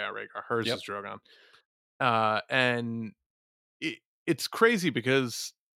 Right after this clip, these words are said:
Speaker 1: you know, in the books, and I guess on the show, I, I assume on the show, you're, only Targaryen are able to actually ride dragons. So I, I wonder if Daenerys just doesn't know that.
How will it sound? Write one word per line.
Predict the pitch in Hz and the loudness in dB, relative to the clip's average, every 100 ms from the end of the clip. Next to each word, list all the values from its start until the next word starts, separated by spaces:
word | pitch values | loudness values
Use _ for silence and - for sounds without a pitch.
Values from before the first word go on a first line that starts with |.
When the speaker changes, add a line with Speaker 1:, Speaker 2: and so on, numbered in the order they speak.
| - | -4
Speaker 1:
you | 135 | 0
know, | 139 | 2
in | 143 | 2
the | 147 | 0
books, | 131 110 - 175 135 - - - - - | 0 -4 0 2 2 0 -8 -6 -8 -4
and | 131 | 0
I | 131 123 107 _ _ _ 135 | 2 2 -4 _ _ _ _
guess | - 202 254 330 | 0 2 2 -2
on | 202 | -2
the | 104 | -2
show, | - - 104 113 160 233 214 | -2 -2 0 2 0 0 -2
I, | 123 120 | -2 0
I | 110 | 0
assume | 120 - 247 | 0 -2 0
on | 226 104 | 0 0
the | |
show, | 98 - 104 98 - _ - _ _ _ _ _ _ _ _ _ _ _ _ _ | -2 -2 -2 -4 -10 _ -20 _ _ _ _ _ _ _ _ _ _ _ _ _
you're, | 135 170 196 - _ _ _ | -4 -2 0 -2 _ _ _
only | 190 240 247 | 2 2 2
Targaryen | - 190 139 143 143 135 113 | 4 4 6 4 6 4 4
are | 117 | 2
able | 131 127 123 | 2 0 0
to | 123 117 | 0 0
actually | 117 - 127 | 0 0 0
ride | 107 113 113 | 4 4 4
dragons. | 104 107 101 95 90 85 | 2 0 0 -2 -12 -12
So | - 139 123 117 - _ | -2 4 4 2 -4 _
I, | - - - | -20 -10 -2
I | |
wonder | 143 190 214 | 0 4 4
if | 170 - | 4 2
Daenerys | - 123 127 127 - | 0 2 4 2 0
just | 120 - | -6 -2
doesn't | 123 113 110 | -2 -2 -6
know | 104 107 | -6 -4
that. | 120 170 185 | 2 4 2